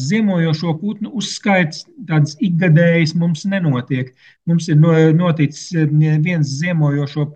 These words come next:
eh, putnu atlants, eh, savulaik astoņdesmitajos ga-, gados, un, eh, otrs no-, notiek pat laban, eh, bet, eh,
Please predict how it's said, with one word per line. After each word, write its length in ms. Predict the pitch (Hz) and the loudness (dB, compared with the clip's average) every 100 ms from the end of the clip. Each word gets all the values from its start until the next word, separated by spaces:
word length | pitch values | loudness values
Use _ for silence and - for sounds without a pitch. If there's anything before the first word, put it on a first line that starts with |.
| 156 156 | -2 0
eh, 180 | 156 151 | 0 -2
putnu 320 | 175 202 202 - | -4 -14 -16 -14
atlants, 520 | 185 196 147 139 - - - _ _ _ | -8 -2 0 0 -4 -18 -20 _ _ _
eh, 600 | 180 143 143 139 143 143 | 0 2 2 2 2 2
savulaik 680 | 139 - 180 151 139 139 139 262 190 - | -2 -2 0 0 0 -2 -4 -8 -8 -8
astoņdesmitajos 920 | 190 - 247 233 - 208 220 214 202 185 | -8 -2 0 0 -2 -2 0 0 0 0
ga-, 640 | 208 202 196 190 190 190 175 | 0 0 -2 -4 -2 -4 -4
gados, 520 | 220 185 175 170 - - _ _ _ - | -4 -2 -2 -2 -4 -16 _ _ _ -4
un, 260 | 175 170 | 2 4
eh, 180 | 165 160 156 - - 285 202 175 | 4 4 0 -8 -12 -6 -2 0
otrs 360 | 202 202 151 | 0 0 0
no-, 300 | 180 185 180 | 2 2 2
notiek 520 | 175 185 156 160 156 - | 2 0 0 0 -2 -4
pat 160 | 151 | -6
laban, 520 | 214 247 226 208 180 151 - _ _ _ - | -4 -2 0 0 0 -4 -12 _ _ _ -6
eh, 180 | 170 170 | -2 0
bet, 400 | 170 185 185 196 | 0 -4 -6 -6
eh, 320 | 185 175 | -2 -2